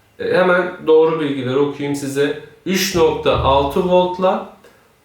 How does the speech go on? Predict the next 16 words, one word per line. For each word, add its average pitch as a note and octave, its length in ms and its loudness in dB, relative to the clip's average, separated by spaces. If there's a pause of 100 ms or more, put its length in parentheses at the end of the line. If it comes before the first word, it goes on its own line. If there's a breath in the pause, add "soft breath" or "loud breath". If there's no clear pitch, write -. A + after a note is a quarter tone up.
(580)
altı D#3 480 0
volt B2 320 0
arasında D#3 880 0 (540)
üç G3+ 180 -2
amper A2+ 520 -2
veriyor. - 260 -8 (420)
Yani E3+ 300 2
üç - 220 -4
nokta - 300 0
altı D#3+ 340 0
voltla A#2+ 320 0
şarja C#3 480 0
başlıyor. D3 520 2 (240)
Birinci B2 400 -2
seçenek. E3 640 2 (880 soft breath)
E, C3+ 100 2